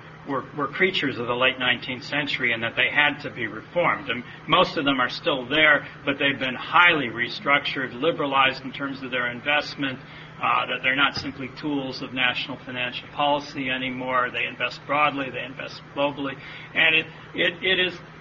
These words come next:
interesting and fascinating how stuck the Japanese government is on an institution that was created in eighteen eighty-five, you know, this active management of this huge,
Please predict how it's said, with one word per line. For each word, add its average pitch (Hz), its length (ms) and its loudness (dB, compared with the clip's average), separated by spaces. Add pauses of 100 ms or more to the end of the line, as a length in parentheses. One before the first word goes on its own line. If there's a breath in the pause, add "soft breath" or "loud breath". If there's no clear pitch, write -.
interesting 196 760 0
and 143 160 -2
fascinating 160 720 2 (160 loud breath)
how 165 220 4
stuck - 600 2 (480)
the 143 80 -10
Japanese 135 560 0
government 131 640 -4
is 147 340 0 (300 loud breath)
on 139 280 6
an 135 180 -6
institution 170 760 -4
that 139 120 -2
was - 140 -12
created 147 400 0
in 117 200 -12
eighteen 139 520 -4
eighty-five, 143 720 2 (340)
you 117 60 -10
know, 104 180 -10
this 120 180 -10 (220 loud breath)
active 160 420 2
management 139 600 2
of - 80 -14
this 110 200 -14
huge, 175 400 -2